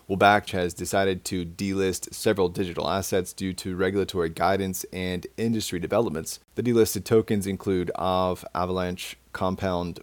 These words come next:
Filecoin, MakerDAO, and Uniswap, among others. The delisting decision was made as part of Bakkt's regular coin listing review process.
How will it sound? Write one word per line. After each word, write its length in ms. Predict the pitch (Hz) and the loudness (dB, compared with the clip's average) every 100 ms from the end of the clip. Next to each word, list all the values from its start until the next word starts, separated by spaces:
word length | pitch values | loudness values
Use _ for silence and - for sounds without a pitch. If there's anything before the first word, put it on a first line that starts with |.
| - | -4
Filecoin, 840 | 98 95 92 - 95 90 87 85 - | 0 2 0 -2 -2 -2 -4 -6 -4
MakerDAO, 720 | 92 95 95 90 87 85 85 | -2 0 0 0 2 0 -2
and 260 | 87 87 85 | -4 -6 -4
Uniswap, 640 | 90 113 101 92 85 82 | -2 0 0 0 -2 -2
among 300 | 87 85 82 | -4 -4 -4
others. 460 | - 107 87 82 - _ | -2 0 0 -2 -10 _
The 60 | - | -4
delisting 440 | 85 82 78 90 | 0 0 -2 -4
decision 420 | 82 80 87 85 85 | -6 -6 -6 -6 -4
was 240 | 82 85 | -4 -4
made 240 | 85 85 | -4 -2
as 140 | 80 80 | -2 -6
part 260 | - 95 | -2 0
of 220 | 87 85 - | 0 -2 -2
Bakkt's 400 | 85 85 - - | 0 0 -4 -2
regular 320 | 92 87 80 | 0 0 -2
coin 320 | - 95 87 | -4 -4 -2
listing 340 | 85 - 87 | -4 -4 -6
review 400 | 85 82 90 101 | -4 -6 -4 -4
process. 680 | 98 92 85 - 80 85 - | -2 -2 -2 -2 -4 -4 -8